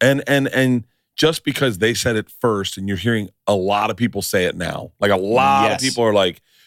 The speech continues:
Speaker 1: "Yo, don't sleep more than four hours." I wake up, I heard a guy the other day say, "I wake up, I sleep,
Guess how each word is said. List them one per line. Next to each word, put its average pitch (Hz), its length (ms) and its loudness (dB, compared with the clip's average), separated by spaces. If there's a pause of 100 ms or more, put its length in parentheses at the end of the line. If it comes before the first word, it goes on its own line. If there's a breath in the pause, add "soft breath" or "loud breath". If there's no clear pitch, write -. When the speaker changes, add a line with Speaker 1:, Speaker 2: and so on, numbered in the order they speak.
Speaker 1:
"Yo, 127 180 4
don't 120 160 0
sleep 127 220 0
more 113 140 0
than 104 100 -4
four 117 240 2
hours." 95 480 0 (260)
I 113 120 2
wake 143 240 0
up, 123 200 0
I 117 60 0
heard 147 180 2
a 107 40 -2
guy 104 200 2
the 104 120 -4
other 104 120 -2
day 104 260 2
say, 101 340 -2 (400)
"I 107 100 4
wake 127 340 0
up, 107 300 0 (100)
I 107 60 0
sleep, 123 340 0